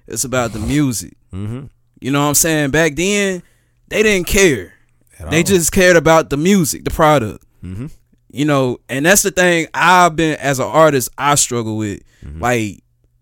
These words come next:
Speaker 1: m-, me as a person in the creative lane, like, I could feel like I'm doing my part. I can be making some of the great, greatest music, I feel, but it's a lot of politics. You know what I'm
Speaker 2: Mm-hmm.
Speaker 1: saying?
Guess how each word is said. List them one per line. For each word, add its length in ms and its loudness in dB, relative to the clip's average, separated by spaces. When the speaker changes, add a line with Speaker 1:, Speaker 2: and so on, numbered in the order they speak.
Speaker 1:
m-, 300 -14
me 240 4
as 100 2
a 80 0
person 640 0
in 300 -6
the 100 -4
creative 580 0
lane, 320 -6
like, 340 -8
I 140 4
could 160 2
feel 220 2
like 180 2
I'm 220 0
doing 560 -2
my 220 2
part. 400 0
I 120 -2
can 180 -4
be 100 -4
making 300 -4
some 220 -4
of 60 -8
the 40 -8
great, 400 -2
greatest 300 -4
music, 320 -6
I 140 0
feel, 420 -8
but 440 -2
it's 160 -4
a 60 -8
lot 160 2
of 80 -6
politics. 880 -4
You 140 -8
know 80 -2
what 60 0
I'm 60 -2
Speaker 2:
Mm-hmm. 60 0
Speaker 1:
saying? 480 -4